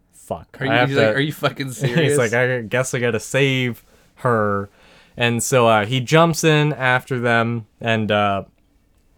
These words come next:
Speaker 1: manages to save all of them from drowning. He, like, brings them to shore and, like, grabs this, uh, like, branch. So, um, after that, he, like, once they're on the shore, he collapses from exhaustion.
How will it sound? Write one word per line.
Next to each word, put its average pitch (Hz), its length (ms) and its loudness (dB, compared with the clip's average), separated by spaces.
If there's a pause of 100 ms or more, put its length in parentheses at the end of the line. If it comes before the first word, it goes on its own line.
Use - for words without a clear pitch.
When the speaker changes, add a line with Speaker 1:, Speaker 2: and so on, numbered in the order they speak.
(200)
Speaker 1:
manages 139 640 2
to 127 120 -4
save 123 380 0
all 113 240 4
of 101 80 -6
them 104 220 0
from 95 300 -6
drowning. 101 720 -2 (1080)
He, 113 100 -2
like, 101 220 0 (320)
brings 139 440 2
them 127 180 0
to 113 100 2
shore 113 400 2
and, 101 100 -2
like, 98 180 -6
grabs 104 440 -2
this, 104 260 -4
uh, 92 240 -4
like, 87 280 -12
branch. 90 500 -12
So, 87 200 -12 (640)
um, 104 460 0 (180)
after 160 340 0
that, 135 360 2
he, 120 500 -2 (380)
like, 113 220 -4
once 123 220 -2
they're 123 120 -2
on 117 100 -2
the 110 60 -2
shore, 110 280 -2
he 107 160 -2
collapses 131 640 0
from 127 260 -4
exhaustion. 117 1000 0